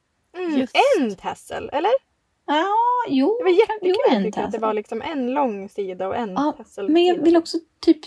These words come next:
Speaker 3: det ser ut som att det är mohair-aura, men jag vet inte.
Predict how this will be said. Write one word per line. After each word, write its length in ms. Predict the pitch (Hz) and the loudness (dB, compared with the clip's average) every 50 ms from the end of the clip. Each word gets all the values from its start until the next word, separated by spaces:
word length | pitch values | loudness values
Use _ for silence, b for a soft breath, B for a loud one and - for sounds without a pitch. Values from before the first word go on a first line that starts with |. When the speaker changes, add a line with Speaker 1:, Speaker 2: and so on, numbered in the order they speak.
| - _ _ _ _ | -18 _ _ _ _
Speaker 3:
det 180 | _ - - 294 | _ -8 -6 -6
ser 180 | 294 - - - | -4 -4 -6 -6
ut 300 | - - 480 403 - - | -4 -4 -6 -6 -6 -6
som 100 | 214 185 | -6 -6
att 80 | 202 | -6
det 60 | 214 | -4
är 60 | 233 - | -4 -4
mohair-aura, 960 | 202 214 - 214 214 247 254 226 - - - - 381 349 269 - - 78 78 | -2 -2 -2 -2 -2 -2 -2 0 -2 -2 -2 -2 -2 -2 -2 -2 -4 -4 -4
men 140 | - 285 320 | -2 -2 0
jag 120 | 359 339 - | -2 -2 -4
vet 260 | 392 - - - - - - | -6 -10 -10 -12 -16 -18 -18
inte. 380 | - - - - - 330 254 | -18 -18 -14 -12 -10 -10 -10